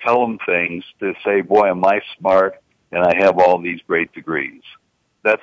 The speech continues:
never my intent. So hostility comes from your intent. Okay, what's your intent there? And for hostile people, it's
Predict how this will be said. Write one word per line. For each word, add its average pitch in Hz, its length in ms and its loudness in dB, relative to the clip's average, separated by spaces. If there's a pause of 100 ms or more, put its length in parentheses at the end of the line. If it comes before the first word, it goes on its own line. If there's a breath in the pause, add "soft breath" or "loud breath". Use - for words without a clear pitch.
never 107 340 -2
my 95 220 0
intent. 85 520 -4
So 92 340 4 (340)
hostility 139 580 0
comes 113 340 0
from 101 320 0
your 87 180 0
intent. 80 380 -2 (1040)
Okay, 82 140 0
what's 98 320 -2
your 113 160 -2
intent 87 440 -2 (100)
there? 71 240 -6 (120)
And 80 360 -2
for 87 100 0
hostile 95 400 0
people, 101 560 0 (300)
it's 98 180 -6